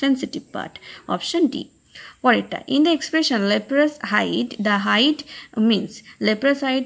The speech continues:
যে এক্সপ্রেশনটা দেওয়া হয়েছে, সেখানে হাইড বলতে কি বোঝানো হয়েছে? To conceal something, to keep secret, the bark of the, of a tree না a disease? এখানে, আহ, হাইড বলতে the bark of the,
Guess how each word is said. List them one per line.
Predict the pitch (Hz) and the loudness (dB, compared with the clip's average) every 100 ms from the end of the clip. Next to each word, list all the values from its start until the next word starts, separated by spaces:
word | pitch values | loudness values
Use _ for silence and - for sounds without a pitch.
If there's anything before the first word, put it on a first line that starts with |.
| - | -4
যে | 269 | -4
এক্সপ্রেশনটা | 262 208 - 226 233 226 226 | -4 -6 -6 -4 -4 -4 -2
দেওয়া | 202 | 0
হয়েছে, | 202 196 262 | 0 -2 -4
সেখানে | 262 247 | -4 -4
হাইড | 233 208 214 269 | -2 0 2 2
বলতে | 277 269 277 | 0 0 0
কি | 269 | 0
বোঝানো | 208 190 | 0 -2
হয়েছে? | 190 - 202 277 | -4 -6 -6 -4
To | |
conceal | 269 214 202 269 277 | -4 -2 -2 -2 -2
something, | 302 311 311 226 | 0 0 0 -2
to | 202 240 262 | -2 -4 0
keep | 302 - | -2 -2
secret, | 302 302 233 - - - - - | -6 -2 -4 -4 -12 -16 -12 0
the | 208 | 2
bark | 196 202 240 285 | 4 2 2 0
of | 285 294 | -2 0
the, | - 233 | 0 0
of | 302 | 0
a | |
tree | 302 311 240 | -2 0 0
না | 202 226 | 0 -2
a | |
disease? | 202 185 165 180 208 | -2 -2 -4 -4 -4
এখানে, | 208 226 330 - - - | -2 0 -2 -4 -12 -2
আহ, | 214 | 0
হাইড | 208 196 196 | 2 2 0
বলতে | 208 220 339 | 0 0 0
the | 262 | 0
bark | 196 190 196 - 208 | 0 0 -2 -2 -4
of | |
the, | 196 | 0